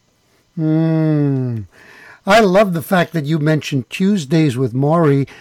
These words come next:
I know about the book, and it hasn't come up, uh, in my conversations in a long time. And I know it's about a man who would visit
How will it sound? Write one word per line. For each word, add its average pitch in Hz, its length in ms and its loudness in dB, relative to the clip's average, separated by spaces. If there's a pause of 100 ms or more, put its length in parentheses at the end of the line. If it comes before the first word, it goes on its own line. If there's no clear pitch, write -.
(440)
I 170 160 4
know 202 380 6
about 202 400 2
the 220 80 -2
book, 170 520 0
and 151 140 0
it 139 120 0
hasn't 170 360 -2
come 175 220 -2
up, 175 260 -2 (640)
uh, 165 520 2 (100)
in 170 240 2
my 156 160 0
conversations 156 800 -2
in 135 60 -2
a 135 60 -2
long 135 280 -4
time. 147 260 -4
And 139 80 0
I 143 80 0
know 170 200 -2
it's 156 120 -6
about 147 260 -2
a 147 40 -2
man 160 480 0 (460)
who 170 160 0
would 147 200 -4
visit 175 540 0